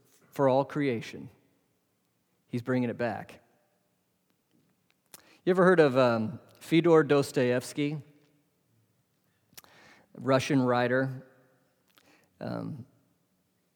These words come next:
he knew some suffering. He did four years of hard labor in Siberia, so he's already one up on me on the suffering level.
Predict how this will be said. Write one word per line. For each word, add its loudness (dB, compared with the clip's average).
he -2
knew 4
some 0
suffering. -2
He -6
did 4
four 4
years 4
of -2
hard 2
labor 4
in 2
Siberia, 0
so -2
he's -18
already -2
one -2
up -2
on -2
me 0
on -2
the -4
suffering -2
level. -6